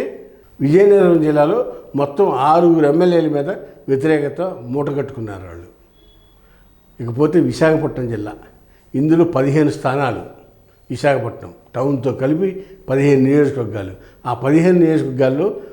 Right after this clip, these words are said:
వైసీపీ రెండు స్థానాల్లో గెలిచింది గత ఎన్నికల్లో.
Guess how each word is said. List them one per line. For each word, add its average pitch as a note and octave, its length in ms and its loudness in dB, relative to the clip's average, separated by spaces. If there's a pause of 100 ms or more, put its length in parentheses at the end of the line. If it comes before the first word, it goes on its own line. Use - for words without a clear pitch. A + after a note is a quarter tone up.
(140)
వైసీపీ E3 480 2 (140)
రెండు D3+ 160 2
స్థానాల్లో D3 520 0
గెలిచింది G#2+ 380 -10 (260)
గత B2 140 -4
ఎన్నికల్లో. A2+ 480 -6